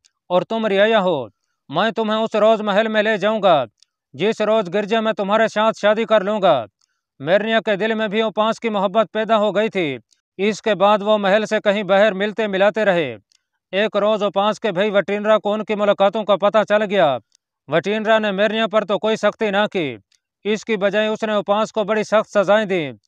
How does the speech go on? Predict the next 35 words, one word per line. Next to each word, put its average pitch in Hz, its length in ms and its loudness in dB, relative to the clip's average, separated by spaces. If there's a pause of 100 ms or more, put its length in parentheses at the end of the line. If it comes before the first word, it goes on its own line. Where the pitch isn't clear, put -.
(360)
लेकिन 202 300 -2
उपास 208 380 0
मेरिया 208 360 0
से 214 140 -2
मिलने 214 280 -4
से 208 140 -2
बाज 196 280 2
ना 202 180 0
आया। 147 340 2 (460)
उपास 208 420 2
अपने 214 280 0
बादशाह 208 400 2
भाई 190 200 0
के 214 140 0
लिए 156 300 -2 (420)
और 208 220 4
मेरिया 208 360 2
अपने 214 240 -2
बाप 196 260 2
के 220 120 0
लिए 208 220 2
एक 220 140 -2
टेढ़ा 214 260 2
मसला 208 320 2
बने 208 240 0
रहे। 165 320 0 (500)
उनकी 214 320 -2
मोहब्बत 202 400 0
की 214 140 -6
दास्तान 208 440 0
तलीता 220 400 0
में 214 120 -4
मशहूर 202 340 -2
हो 214 140 4
गई 165 240 -2